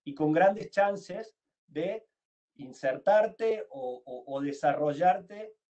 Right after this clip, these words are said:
eh, en la industria del fútbol. Creo que eso tiene un valor, eh, muy grande, no solo la parte de los contactos, no solo la parte del proyecto final, que son a través de estos talleres online que vamos a ir desarrollando,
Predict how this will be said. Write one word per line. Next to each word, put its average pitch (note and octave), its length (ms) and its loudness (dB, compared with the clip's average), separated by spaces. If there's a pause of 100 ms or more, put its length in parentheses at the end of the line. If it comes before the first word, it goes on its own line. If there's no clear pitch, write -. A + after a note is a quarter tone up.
(100)
eh, B2 420 -16
en B2+ 120 -14
la C3 60 -14
industria C#3+ 360 -4
del B2+ 80 -4
fútbol. A2+ 420 -14
Creo E3+ 240 2
que F#3 100 -6
eso F3 200 -6
tiene D#3 180 0
un D3 100 0
valor, D3 480 2 (280)
eh, A2+ 640 -12 (680)
muy E3+ 220 0
grande, G3 600 6 (280)
no E3+ 180 -2
solo F3 320 0
la C#3+ 140 -2
parte D3 260 -4
de C#3 60 -8
los C3+ 120 -10
contactos, F3+ 720 -6
no D3+ 140 -8
solo D3+ 280 -8
la C3 120 -10
parte D3 280 -8
del B2+ 140 -20 (140)
proyecto C3+ 560 -12
final, E3 440 -4
que - 100 -20
son C#3 240 -12
a A#2+ 80 -10
través C3 340 -8
de C#3+ 80 -12
estos C3 260 -20
talleres B2+ 440 -8
online C#3+ 440 -2
que - 100 -10
vamos A#2+ 220 -4
a - 40 -20
ir - 120 -18
desarrollando, G#3+ 800 -2